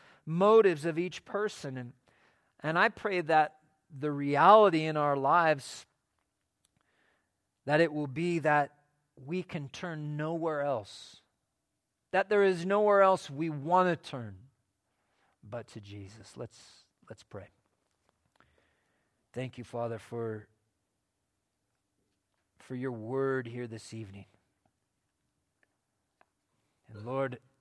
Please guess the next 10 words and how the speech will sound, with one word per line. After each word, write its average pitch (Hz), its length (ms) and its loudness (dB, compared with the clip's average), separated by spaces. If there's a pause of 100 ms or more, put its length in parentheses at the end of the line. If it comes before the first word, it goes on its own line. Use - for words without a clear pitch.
(1200)
it's - 80 -20
not 131 180 -4
about 127 320 -2
men, 135 440 -8
it's - 200 -20
not 120 140 -8
about 113 240 -10
pulpits, - 480 -10 (800)
it's - 100 -20
about 117 340 -8